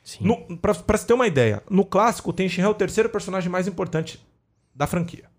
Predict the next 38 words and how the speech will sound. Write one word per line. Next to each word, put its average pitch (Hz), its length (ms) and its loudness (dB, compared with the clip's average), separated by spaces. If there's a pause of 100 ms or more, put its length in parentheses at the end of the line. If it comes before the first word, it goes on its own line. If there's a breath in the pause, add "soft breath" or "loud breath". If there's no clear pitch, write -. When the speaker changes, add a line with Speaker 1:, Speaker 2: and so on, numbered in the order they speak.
(180)
Speaker 2:
O - 220 -4
Kuririn, 170 320 2
ele 196 160 0
tem 196 140 -4
importância 151 420 -6
histórica 151 340 -4
por 139 140 -6
ele 147 100 -4
ser 147 140 -6
o - 20 -4
melhor 143 240 -2
amigo 143 180 -8
do 143 80 -8
Goku. 147 320 -8 (840)
Mas 139 180 -4
isso 135 120 -8
acaba 156 240 -2
levando 147 300 -2
ele 156 120 -4
pra 139 120 -4
vários 143 240 0
lugares. 107 500 -6 (440)
De, 107 160 -14
de, 117 160 -14
de, 104 200 -8
de, 101 240 -8
de 101 200 -10
humilhar, 117 500 -2
de 127 60 -10
sempre 127 280 -8
ser 131 100 -8
o 123 40 -6
cara 123 200 -6
que - 60 -14
tem 123 100 -8
que 120 60 -6
apanhar, 131 640 -2
enfim. 135 340 -2